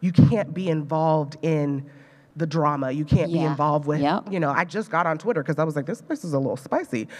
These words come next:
Speaker 1: I like
Speaker 2: <laughs>
Speaker 1: Instagram. I'm like, "I can,
Speaker 2: Yeah.
Speaker 1: I like to just post my photos on Instagram and go."
Speaker 2: Uh-huh.
Speaker 1: Um, and so that's my big thing for independent creatives, is not to be involved in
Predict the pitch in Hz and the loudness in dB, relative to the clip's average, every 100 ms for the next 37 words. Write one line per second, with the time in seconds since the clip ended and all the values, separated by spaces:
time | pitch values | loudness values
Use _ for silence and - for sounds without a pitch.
0 | - - 285 - - 349 - 440 494 311 | -12 2 2 6 6 4 4 4 4 6
1 | 539 539 202 180 196 190 294 208 190 208 | 6 8 8 8 6 6 6 6 6 4
2 | 247 240 339 262 226 - - 247 247 233 | 6 6 6 2 -4 -10 0 0 0 -4
3 | 226 262 277 339 330 277 285 302 277 277 | -2 2 4 2 4 4 6 4 2 0
4 | 277 269 285 311 277 262 247 262 285 226 | 0 2 4 4 4 4 6 6 4 0
5 | 269 208 180 202 196 185 190 196 - 202 | 0 0 2 2 2 0 -2 -10 -2 -2
6 | 196 202 196 202 233 196 202 202 202 190 | 2 2 2 2 -2 -4 -4 -6 -2 -2
7 | 185 180 175 160 175 208 185 160 160 180 | 0 -2 -4 -2 -2 -2 -2 -2 -2 -2
8 | - 226 208 170 151 175 170 156 | -2 -6 -4 0 2 2 0 -4